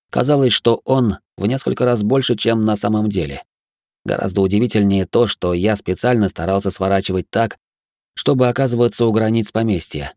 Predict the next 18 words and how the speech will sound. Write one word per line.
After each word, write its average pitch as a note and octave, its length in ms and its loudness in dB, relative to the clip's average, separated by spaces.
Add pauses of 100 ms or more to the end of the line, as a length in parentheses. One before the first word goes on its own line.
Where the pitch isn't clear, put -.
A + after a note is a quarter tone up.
(540)
Но E2 160 -4
это D#3 220 -2
выходило C#3 480 2
очень B2 360 0
редко, D2+ 420 -4 (320)
словно F#2+ 460 0
и F#2 40 -2
само G#2 280 0
поместье G#2 500 0
мерцало, E2+ 540 -2 (380)
перенося F#2 520 0
нас F2 180 -2
на F#2 100 -2
другое F2+ 440 0
место. E2 420 -6 (480)
Вряд G2 300 -2
ли, F2 80 -2
конечно. D#2 520 -4